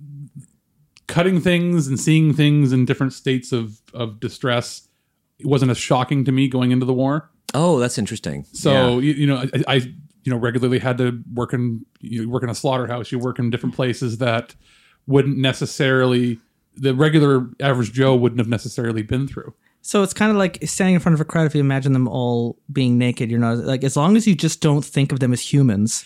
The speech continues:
Speaker 1: If, if, if basically that how I've had
Speaker 2: Yeah,
Speaker 1: to
Speaker 2: there's something
Speaker 1: compartmentalize
Speaker 2: twisted
Speaker 1: it is
Speaker 2: about that.
Speaker 1: I've,
Speaker 2: That's
Speaker 1: I've gone,
Speaker 2: interesting.
Speaker 1: okay, it's just another j-, day, you know,
Speaker 3: It's
Speaker 1: as
Speaker 3: just
Speaker 1: a butcher, as,
Speaker 3: Yeah.
Speaker 1: uh, you know, working.
Speaker 2: Yeah.
Speaker 1: I've had to work that into my head. So it's, it's sort of,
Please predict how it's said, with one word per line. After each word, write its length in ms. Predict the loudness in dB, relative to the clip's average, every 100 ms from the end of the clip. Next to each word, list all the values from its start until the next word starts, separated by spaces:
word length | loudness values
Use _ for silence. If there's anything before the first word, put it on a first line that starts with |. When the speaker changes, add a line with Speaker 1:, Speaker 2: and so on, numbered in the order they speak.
| -14 _ _ -20 -6
Speaker 1:
If, 180 | -2 -2
if, 140 | -2 -2 -4 -6 -8
if 80 | 0
basically 360 | 0 2 0
that 140 | 0 0
how 180 | 0 2
I've 120 | 2
had 100 | 2
Speaker 2:
Yeah, 120 | 0
Speaker 1:
to 200 | 0 0
Speaker 2:
there's 160 | 2 2
something 200 | 2 4
Speaker 1:
compartmentalize 120 | 4
Speaker 2:
twisted 220 | 4 4
Speaker 1:
it 60 | 2
is 60 |
Speaker 2:
about 180 | 2 0
that. 160 | -2 0
Speaker 1:
I've, 100 | 0
Speaker 2:
That's 120 | 0
Speaker 1:
I've 40 | 2
gone, 180 | 2 4
Speaker 2:
interesting. 340 | 2 2 0 -4
Speaker 1:
okay, 40 | -12 -6
it's 180 | -6 -4
just 280 | -4 -4
another 520 | -6 -4 -2 -2 -2 -4
j-, 220 | -8 -16 _
day, 500 | -6 -2 -2 -4 -6 _ _
you 100 | -8
know, 240 | -8 -10 -14 _ _
Speaker 3:
It's 120 | -14 -6
Speaker 1:
as 100 | -2
Speaker 3:
just 140 | 0
Speaker 1:
a 20 |
butcher, 320 | -2 -4 -10
as, 220 | -4 -2 -2
Speaker 3:
Yeah. 60 |
Speaker 1:
uh, 160 | -4 -6
you 120 | -6 -8
know, 60 |
working. 220 | -2 0
Speaker 2:
Yeah. 200 | 2 0 -4 -14 _ -4
Speaker 1:
I've 100 | 0
had 140 | 0
to 60 | 0
work 260 | -2 -2
that 220 | -2 -2
into 180 | -2 -2
my 120 | -2 -2
head. 120 | -2
So 120 | -2
it's, 120 | -4 -6
it's 160 | -4
sort 160 | -2 0
of, 160 | -2